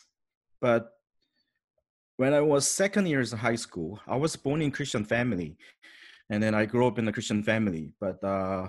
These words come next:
it's mostly just kind of like influence from my parents. It's my par-, parents just bring me to the church, and my, uh, all my s-, kind of like a child, child period time I always spent in the church. But, uh, I just actually myself accepted Jesus Christ as my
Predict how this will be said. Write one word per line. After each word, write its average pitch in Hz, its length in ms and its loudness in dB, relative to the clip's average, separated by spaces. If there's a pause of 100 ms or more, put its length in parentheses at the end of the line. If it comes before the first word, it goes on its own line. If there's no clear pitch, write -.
(300)
it's 104 200 -8
mostly 180 400 0
just - 460 -6 (100)
kind 135 160 -4
of 110 60 0
like 104 160 -2
influence 117 480 -4
from 104 140 -4
my 90 120 -4
parents. 90 480 -6
It's 92 160 -10
my 92 160 -4
par-, 104 420 -2
parents 104 340 -6
just 95 200 -14
bring 98 180 -6
me 95 120 -6
to 92 120 -16
the 90 100 -12
church, 127 320 -8
and 87 260 -8 (480)
my, 101 320 0
uh, 95 320 0
all 101 180 0
my 98 180 0
s-, 90 140 -10
kind 101 220 -6
of 90 60 -4
like 92 180 -6
a 90 80 -4 (380)
child, 98 360 -4 (180)
child 101 480 -4
period 98 240 -4
time 98 280 -2
I 95 40 -2
always 95 300 -2
spent 98 240 -4
in 92 80 -4
the 92 60 -6
church. 120 340 -6 (480)
But, 95 240 -4
uh, 92 380 -4 (120)
I 120 400 -2
just - 460 -6
actually 139 400 -6
myself 107 640 0
accepted 101 420 -4
Jesus 107 300 -6
Christ 101 280 -2
as 101 200 -6
my 95 200 -4